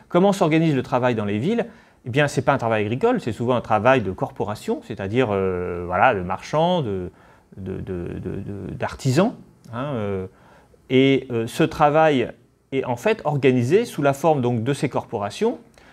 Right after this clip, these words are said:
dans lesquelles on rentre lorsqu'on est jeune,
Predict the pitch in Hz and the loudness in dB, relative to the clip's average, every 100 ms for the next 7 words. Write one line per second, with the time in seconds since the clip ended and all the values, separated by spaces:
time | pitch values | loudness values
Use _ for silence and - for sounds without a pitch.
0 | - 139 160 170 185 156 139 156 156 - | -8 2 4 6 4 4 4 2 0 -6
1 | - _ _ _ _ _ 120 131 127 - | -20 _ _ _ _ _ 0 0 0 -2
2 | 135 120 113 139 247 214 | 0 2 2 2 2 0